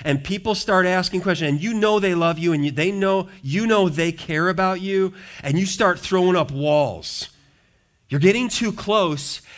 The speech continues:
and I don't want you any closer. Okay, Jesus comes in with a battering ram with these questions, but he does it like a, like a surgeon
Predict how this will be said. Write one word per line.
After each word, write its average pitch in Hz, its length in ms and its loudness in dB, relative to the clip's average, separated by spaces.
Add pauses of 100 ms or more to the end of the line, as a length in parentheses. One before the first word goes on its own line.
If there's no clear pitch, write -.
(200)
and 170 400 -2
I 156 200 0
don't 196 280 0
want 185 260 -2
you 180 140 -2
any 165 100 0
closer. 156 680 -6 (640)
Okay, 117 460 -6
Jesus 165 840 -6 (440)
comes 147 360 -2
in 139 140 -2
with 120 120 -6
a 107 60 -8
battering 101 680 -6
ram 52 380 -18 (840)
with 110 200 -6
these 107 220 -8
questions, 92 680 -16 (280)
but 113 100 -8
he 127 80 -8
does 135 300 -10
it 123 160 -12 (260)
like 117 200 -10
a, 98 140 -14 (160)
like - 160 -16
a 101 60 -12
surgeon 95 680 -14